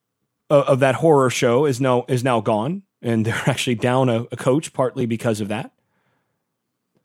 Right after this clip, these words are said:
But Hampton is gone.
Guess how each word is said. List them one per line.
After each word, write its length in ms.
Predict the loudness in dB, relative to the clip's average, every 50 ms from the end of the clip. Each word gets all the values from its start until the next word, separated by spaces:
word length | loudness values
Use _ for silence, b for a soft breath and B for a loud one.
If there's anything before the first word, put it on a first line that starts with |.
| _ _ _ _ _ _ 0
But 380 | 4 6 6 6 4 0 _ _ _ _ _ _ _ _ _ _ _ _ _ _ _ _ _ _ _ _ _ _ _ _ _ _ -4
Hampton 400 | 0 0 2 2 2 2 2 2
is 100 | 2 2
gone. 420 | 4 4 4 4 2 -2 -6 -10